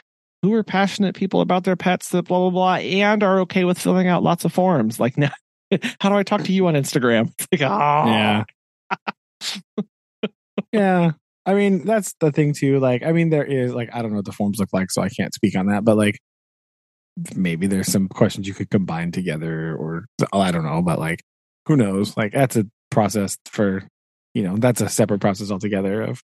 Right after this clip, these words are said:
Speaker 1: Yes.
Speaker 2: making sure that you have the information that you need.
Speaker 1: Yep.
Speaker 2: And then, like, if there's duplicate information, being like, "Okay, well, this is the same as that, so we can, like, blah, whatever." But, like,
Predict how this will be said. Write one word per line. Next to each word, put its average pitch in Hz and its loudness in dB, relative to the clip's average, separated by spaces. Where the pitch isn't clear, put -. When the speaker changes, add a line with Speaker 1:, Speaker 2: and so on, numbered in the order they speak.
Speaker 1:
Yes. 196 4
Speaker 2:
making 110 2
sure 113 4
that 107 4
you 107 4
have 104 2
the 110 4
information 101 -2
that 101 -2
you 104 -2
need. 113 2
Speaker 1:
Yep. 104 -12
Speaker 2:
And 123 4
then, 117 6
like, 104 2
if 117 0
there's 107 4
duplicate 101 -2
information, 92 -2
being 95 -2
like, 82 -8
"Okay, 120 4
well, 104 2
this 127 2
is 120 6
the 110 0
same 107 2
as 95 0
that, 90 -4
so 98 -2
we 92 0
can, 92 -2
like, - -4
blah, 85 -2
whatever." 87 -4
But, - -12
like, 156 -8